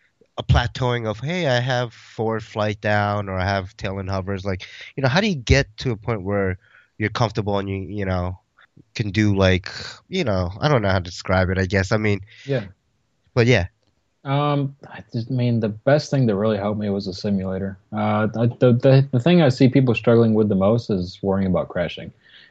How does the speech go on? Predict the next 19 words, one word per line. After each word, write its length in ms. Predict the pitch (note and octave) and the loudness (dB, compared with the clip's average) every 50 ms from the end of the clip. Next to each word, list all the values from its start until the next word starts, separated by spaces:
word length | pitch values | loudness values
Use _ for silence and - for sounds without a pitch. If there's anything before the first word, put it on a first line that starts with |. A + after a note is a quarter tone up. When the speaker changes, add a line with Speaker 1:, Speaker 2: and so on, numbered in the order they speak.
| - | -2
Speaker 2:
And 80 | - C#3 | 2 4
that's 140 | C#3 C3+ - | 4 4 6
the 80 | B2 | 6
worst 400 | A#2+ B2 C#3 E3 E3 D3 C3+ - | 8 8 8 8 8 6 4 2
thing 180 | - C3 A#2+ G#2+ | -2 0 0 0
when 120 | G2+ G2 | 0 -2
you're 100 | F#2+ F#2 | -2 -4
trying 240 | F2 - G#2+ G2+ F#2 | -4 -4 -6 -4 -4
to 60 | F2 E2 | -6 -8
get 140 | E2 D2+ | -8 -8
better. 260 | - D#2+ C#2+ B1+ - - _ _ _ _ _ _ _ _ _ | -8 -8 -8 -10 -12 -16 _ _ _ _ _ _ _ _ _
So 340 | - - B2 A#2+ A#2 A#2 A2+ | -6 -2 0 2 4 4 4
with 160 | A2+ A#2 A2+ | 4 4 4
a 60 | A2+ | 2
sim, 360 | G#2+ - - E3 E3+ E3 C#3+ A#2+ | 0 2 4 4 6 6 6 4
you 80 | A2 | 4
know, 120 | A2 A2 G#2+ | 4 4 2
obviously 440 | G#2+ A2 G#2+ G#2+ G#2 - B2 A#2 A2+ | 2 2 2 0 -2 0 2 2 2
you, 160 | A2 G#2 A2 | 2 2 0